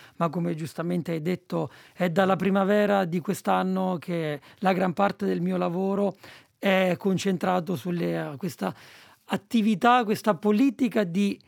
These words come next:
cooperazione nel settore sanitario con la Bosnia e Herzegovina. Mi fa molto piacere rispondere a questa tua domanda perché vorrei veramente condividere con tutti coloro che ci stanno ascoltando e che saluto,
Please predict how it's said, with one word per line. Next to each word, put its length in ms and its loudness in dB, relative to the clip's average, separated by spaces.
cooperazione 760 0
nel 160 -2
settore 800 0
sanitario 680 2
con 100 -2
la 100 -2
Bosnia 320 -8
e 20 -10
Herzegovina. 600 -8
Mi 120 4
fa 240 6
molto 300 4
piacere 320 4
rispondere 460 0
a 40 -4
questa 440 0
tua 160 2
domanda 580 2
perché 760 2
vorrei 420 6
veramente 540 4
condividere 720 2
con 420 0
tutti 640 0
coloro 400 4
che 420 0
ci 120 -8
stanno 280 -2
ascoltando 520 -2
e 40 -2
che 120 -6
saluto, 560 0